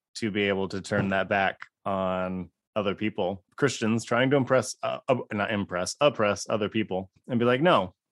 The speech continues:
like, this is what the Bible says. Back off if you actually believe it." And so that, it brings, I don't do it often,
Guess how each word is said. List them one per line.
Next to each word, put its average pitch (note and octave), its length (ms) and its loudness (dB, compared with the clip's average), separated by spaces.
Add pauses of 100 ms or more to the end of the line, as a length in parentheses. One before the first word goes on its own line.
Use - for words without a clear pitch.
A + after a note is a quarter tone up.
(240)
like, A2 300 0 (280)
this E3 120 4
is - 60 -2
what A#2 120 2
the G#2+ 60 0
Bible G2 260 0
says. F2 500 -4 (360)
Back A#2+ 220 0
off - 260 -4 (280)
if G2+ 80 -6
you A#2 120 4
actually G#2 240 0
believe F2 320 -4
it." - 120 -10 (280)
And A2+ 140 -10
so F#2+ 320 -14
that, C#3 180 -4 (180)
it C#3+ 160 -6
brings, D3 460 -2 (480)
I D#3 100 2
don't E3+ 160 6
do D#3+ 160 6
it C3+ 60 8
often, F2+ 600 2